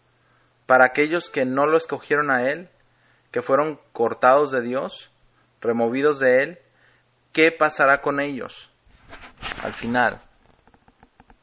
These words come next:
También tenemos que definir algunos de los pecados y demás y ver cómo es que Dios lo resolverá todo. Veamos algo que él hizo,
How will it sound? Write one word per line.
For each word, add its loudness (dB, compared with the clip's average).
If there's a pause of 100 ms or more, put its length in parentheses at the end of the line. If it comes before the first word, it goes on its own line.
(920)
También 2 (540)
tenemos 0 (100)
que 4
definir -2 (420)
algunos 0
de -2
los 0
pecados 2
y -8
demás -2
y -10
ver -2
cómo -2
es -4 (100)
que -4
Dios -4 (480)
lo 0
resolverá 2
todo. 0 (640)
Veamos 2
algo -2
que 0
él -2
hizo, -8